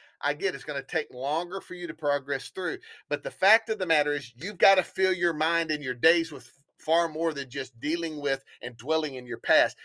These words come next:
He goes on to say in verse nineteen, "I'm doing a new thing." How many of you need a new thing in your life? How many of you need a new well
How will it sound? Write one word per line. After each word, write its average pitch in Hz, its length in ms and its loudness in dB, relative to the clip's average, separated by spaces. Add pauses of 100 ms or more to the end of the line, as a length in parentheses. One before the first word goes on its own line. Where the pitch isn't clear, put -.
(160)
He 165 80 -6
goes 170 240 4
on 190 180 2
to 160 80 -2
say 135 320 0 (160)
in 135 100 -8
verse 139 220 -2
nineteen, 151 400 0 (320)
"I'm 220 140 0
doing 262 180 4
a 240 80 4
new 247 220 -2
thing." 254 480 0 (720)
How 262 100 -6
many 330 140 0
of 208 80 -8
you 262 80 -8
need 240 180 -4
a 170 60 2
new 190 180 -2
thing 208 300 -4
in 147 100 -2
your 123 160 -2
life? 82 460 -10 (1200)
How 190 80 -6
many 285 140 -10
of 240 60 -8
you 226 60 -6
need 220 160 -2
a 151 60 0
new 180 220 -4
well 135 440 8